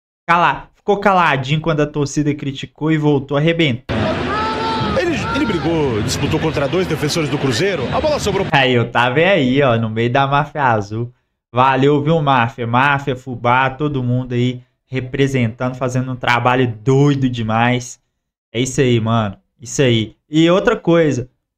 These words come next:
Speaker 1: no comecinho do jogo, o Fubá veio, pediu pra todo mundo abaixar, nós achou que ia ser até comemoração. O setor ali abaixou todo mundo, ele mostrou o copo e falou: ó, o negócio é o seguinte:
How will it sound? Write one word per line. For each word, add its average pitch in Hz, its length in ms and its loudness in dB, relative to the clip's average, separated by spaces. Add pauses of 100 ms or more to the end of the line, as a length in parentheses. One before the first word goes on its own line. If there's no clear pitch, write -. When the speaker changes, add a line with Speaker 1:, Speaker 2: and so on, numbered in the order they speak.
Speaker 1:
no 127 80 -18
comecinho 151 560 2
do 196 140 4
jogo, 160 320 2
o 175 40 2
Fubá 151 460 2
veio, 156 520 2
pediu 156 260 -2
pra 160 140 0
todo 214 340 2
mundo 185 200 2
abaixar, 165 540 2
nós 180 220 2
achou 156 300 2
que 170 120 -6
ia 160 60 2
ser 160 200 0
até 202 220 0
comemoração. 165 1080 0 (300)
O 165 60 -10
setor 180 500 2
ali 175 140 4
abaixou 165 480 2
todo 196 300 2
mundo, 180 460 0 (200)
ele 156 140 0
mostrou 160 460 2
o 160 80 -2
copo 165 260 0
e - 40 -20
falou: 143 220 2
ó, 131 300 2
o - 40 -20 (180)
negócio 123 320 -4
é 143 40 0
o 139 40 -2
seguinte: 127 760 -8